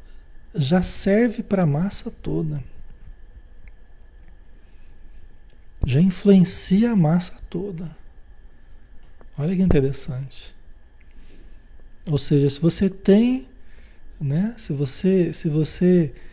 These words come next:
é uma pessoa voltada ao bem, né, o reino dos céus está crescendo dentro de você, você se torna um fermento que pode influenciar muita gente,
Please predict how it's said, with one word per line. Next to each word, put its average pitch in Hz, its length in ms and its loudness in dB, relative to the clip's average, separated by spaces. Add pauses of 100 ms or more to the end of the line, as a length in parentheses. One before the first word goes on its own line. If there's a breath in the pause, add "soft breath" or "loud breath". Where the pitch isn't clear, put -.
(460 soft breath)
é 147 120 2
uma 165 80 6
pessoa 175 440 4
voltada 156 520 2
ao 135 140 0
bem, 160 480 2 (1000 soft breath)
né, 143 420 -2 (540)
o 131 80 0
reino 165 360 6
dos 151 180 -2
céus 165 380 0
está 160 280 -4
crescendo 165 540 -2
dentro 147 200 0
de 139 80 -4
você, 139 640 -6 (880 soft breath)
você 143 380 -4
se 180 160 -2
torna 185 340 2
um 214 120 6
fermento 175 1080 4 (1080 soft breath)
que - 100 -8
pode 175 340 2
influenciar 190 1000 2
muita 170 500 2
gente, 135 640 -8